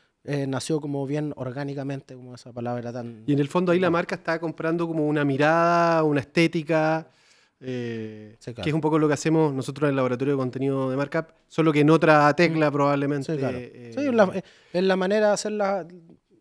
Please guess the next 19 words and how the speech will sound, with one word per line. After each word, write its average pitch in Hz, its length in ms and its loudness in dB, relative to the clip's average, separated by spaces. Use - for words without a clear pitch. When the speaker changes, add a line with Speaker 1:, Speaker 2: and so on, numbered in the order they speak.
Speaker 1:
compran 185 360 -2
una 180 180 -2
mirada, 202 340 4
una 185 160 -2
manera 175 280 -4
de 170 60 -2
hacer 180 160 -6
las 165 160 -2
cosas, 170 560 0
un 156 200 -6
grano, 175 320 0
una 151 160 -4
textura. 165 760 -4
Speaker 2:
Una 131 140 -2
historia. 139 580 0
Speaker 1:
Sí, 185 180 -8
claro. 143 300 -12
Sí, 143 200 -20
sí. - 160 -20